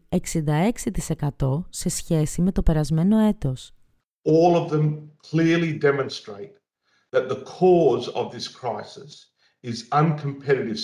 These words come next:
Speaker 2: salaries and unsustainable workloads.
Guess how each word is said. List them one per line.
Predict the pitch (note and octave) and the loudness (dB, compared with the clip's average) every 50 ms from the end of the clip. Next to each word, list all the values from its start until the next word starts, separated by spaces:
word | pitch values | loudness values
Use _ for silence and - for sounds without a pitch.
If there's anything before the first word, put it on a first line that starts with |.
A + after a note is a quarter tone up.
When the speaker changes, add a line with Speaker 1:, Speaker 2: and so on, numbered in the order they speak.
| - - | -6 -4
Speaker 2:
salaries | B2 B2+ C#3 D3+ - F#2+ G2+ F#2+ - - - _ _ _ _ _ _ _ _ - C3 B2+ B2+ | -2 -2 0 0 -2 -2 -4 -8 -14 -20 -20 _ _ _ _ _ _ _ _ -4 -2 0 0
and | B2 A#2+ B2 A#2+ - - B2+ C3+ | 0 -2 -4 -6 -4 -2 -2 -2
unsustainable | C3 B2+ - - - - - - C3+ B2+ B2 A#2+ A2+ G2 F2 G#2 G#2 - - - - _ - G#2 A#2 | -2 -4 -6 -6 -8 -6 -4 -2 0 0 2 0 0 -2 -4 -4 -6 -6 -8 -10 -14 _ -4 0 0
workloads. | A2+ A2+ - - F#2+ F2+ E2+ - - _ - | 0 0 0 -4 -6 -10 -10 -12 -16 _ -20